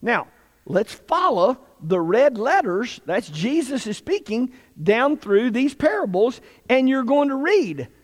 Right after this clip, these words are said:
good grain and weeds. And you're gonna read that the weeds come from the enemy. There is an enemy, and the enemy sows weeds.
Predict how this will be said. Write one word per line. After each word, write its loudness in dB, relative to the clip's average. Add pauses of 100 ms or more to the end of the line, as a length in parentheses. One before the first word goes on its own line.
(240)
good 4
grain 0 (480)
and 0
weeds. -4 (960)
And 4
you're 6
gonna 6
read 2
that 4
the 8
weeds 0
come 2 (260)
from 4
the 2
enemy. 2 (1080)
There 8
is 6
an 0
enemy, 0 (460)
and 0
the 0
enemy 0
sows 2
weeds. 0